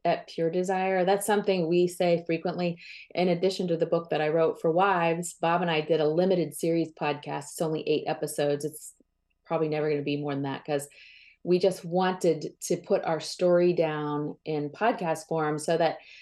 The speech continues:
the wives could say, "Hey, I read this book," and the husband kinda shares his story on a podcast, and we recommend those groups, um,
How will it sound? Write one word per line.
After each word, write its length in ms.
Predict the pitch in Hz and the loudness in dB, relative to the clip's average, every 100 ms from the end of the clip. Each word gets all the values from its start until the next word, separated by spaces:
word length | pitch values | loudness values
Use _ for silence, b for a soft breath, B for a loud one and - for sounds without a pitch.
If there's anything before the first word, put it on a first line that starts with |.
| B | B
the 80 | 214 | 2
wives 320 | 254 277 277 | 4 4 2
could 200 | 269 202 | 0 2
say, 300 | 214 190 180 | 2 4 4
"Hey, 280 | 214 311 285 | 2 0 2
I 60 | 185 | 4
read 240 | 233 226 | 2 2
this 240 | 214 - _ _ _ _ - | 0 -2 _ _ _ _ 0
book," 360 | 233 208 190 | 4 4 2
and 300 | 165 160 156 - _ _ _ _ _ - | 0 0 -4 -10 _ _ _ _ _ -2
the 100 | 175 | -2
husband 440 | 170 214 233 214 185 | 2 2 4 2 0
kinda 180 | 185 170 | 0 0
shares 360 | 185 175 170 | 2 2 2
his 160 | 170 170 | -2 -2
story 260 | 170 165 | 2 4
on 80 | 160 | 2
a 60 | 151 | 0
podcast, 640 | - 165 165 151 151 147 | -2 -2 0 -2 -4 -2
and 120 | 160 | -2
we 120 | 180 180 | 0 2
recommend 640 | 170 170 165 160 160 156 - - | 0 0 0 0 -2 -4 -6 0
those 260 | 156 156 | 0 0
groups, 580 | - 156 151 - - - - | -2 0 0 0 -12 -14 -10
um, 460 | 151 147 143 - | -8 -6 -8 -10